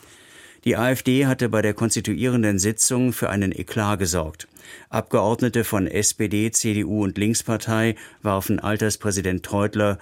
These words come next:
von der A F D vor, seine Position zu missbrauchen. Die Sitzung wurde unterbrochen und soll morgen fortgesetzt werden. Die C D U rief das Landesverfassungsgericht an,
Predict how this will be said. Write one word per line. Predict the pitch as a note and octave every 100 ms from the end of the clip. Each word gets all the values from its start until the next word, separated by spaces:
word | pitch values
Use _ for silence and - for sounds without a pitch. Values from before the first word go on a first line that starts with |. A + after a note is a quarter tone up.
| -
von | -
der | G2 E2+
A | G2
F | F#2+
D | - G#2+
vor, | G#2 - G#2+ G#2 - - - -
seine | A2+ G#2
Position | G#2+ B2 A#2 A2+ - A2 A2+
zu | -
missbrauchen. | G#2 G2+ - F2 F2+ F2+ F2 - _ - - - -
Die |
Sitzung | G#2+ C3 - C#3 B2+
wurde | A#2
unterbrochen | G2+ G#2+ G2+ E2 G#2+ - C3
und | A#2
soll | G#2 G2
morgen | F#2 F2 F2+
fortgesetzt | F2 F2+ E2 F#2 E2+ E2 -
werden. | F#2 F2 E2 - _ - - - -
Die | G#2
C | - B2+
D | A#2
U | A2+ D3
rief | B2+ A#2 G#2
das | A2+ G2+
Landesverfassungsgericht | G2+ G#2 G#2 G2+ G#2+ F#2+ A#2 A2+ G2+ - F#2 E2+ E2+ -
an, | G2+ A2+